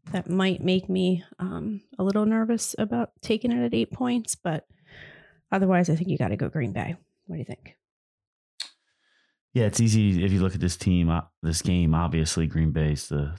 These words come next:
Speaker 2: the better team, so it's hard to like Detroit. We talked about Matt Patricia getting fired, and last week was one of, I think we're both on Detroit. Um, and they came back and won the game outright. But, um,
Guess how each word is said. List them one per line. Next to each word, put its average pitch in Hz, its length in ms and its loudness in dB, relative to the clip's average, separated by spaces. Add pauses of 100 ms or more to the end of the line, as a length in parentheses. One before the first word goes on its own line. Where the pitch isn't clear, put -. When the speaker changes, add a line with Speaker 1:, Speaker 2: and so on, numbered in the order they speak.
Speaker 2:
the 76 60 -4
better 76 280 0
team, 76 400 -2
so 73 220 -4
it's 78 120 -8
hard 78 340 -4
to 78 180 -4
like 78 420 -4
Detroit. 80 600 -2
We 85 60 -4
talked 85 300 -4
about 82 220 -2
Matt 82 200 -2
Patricia - 340 -4
getting 82 200 0
fired, 82 340 -2
and 78 80 0
last 82 300 -2
week 87 180 -2
was 85 240 -6
one 85 160 -2
of, 78 160 -6
I - 60 -8
think 80 160 -4
we're 78 60 0
both 87 280 -2
on 80 140 -2
Detroit. 82 480 -2 (1040)
Um, 80 480 0 (360)
and 80 120 2
they 80 80 2
came 82 220 0
back 80 200 -2
and 78 100 0
won 78 160 2
the 76 100 2
game 80 320 2
outright. 76 400 -2 (1300)
But, 76 280 0
um, 76 340 0